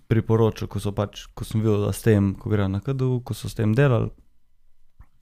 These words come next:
sem rekel, "Dej, dej si rajši na čoki hrbet, če je že tako, pa,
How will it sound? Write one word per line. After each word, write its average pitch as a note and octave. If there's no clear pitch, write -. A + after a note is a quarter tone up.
sem -
rekel, A#2
"Dej, A2+
dej C3+
si C3
rajši C3
na G#2+
čoki G#2
hrbet, G2+
če -
je G2+
že G2+
tako, -
pa, -